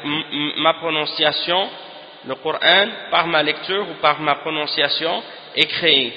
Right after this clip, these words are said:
alors c'est un jahmi. Donc ça c'est la fin du passage. Et le Cheikh Zayd, euh, hafizahullah,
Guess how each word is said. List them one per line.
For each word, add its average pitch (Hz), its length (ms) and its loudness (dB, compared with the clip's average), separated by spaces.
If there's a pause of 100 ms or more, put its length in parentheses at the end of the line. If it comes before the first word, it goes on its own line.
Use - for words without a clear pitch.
(680)
alors 139 280 0
c'est 151 220 -8
un 143 140 -4
jahmi. 120 400 -2 (1500)
Donc 117 180 -10
ça 160 180 0
c'est 160 360 -2 (2500)
la 123 140 -2
fin 160 180 -2
du 143 120 -10
passage. 117 480 -4
Et 113 60 -4
le 117 100 -8
Cheikh 135 220 0
Zayd, 135 360 2 (840)
euh, 110 360 -8 (140)
hafizahullah, 135 720 0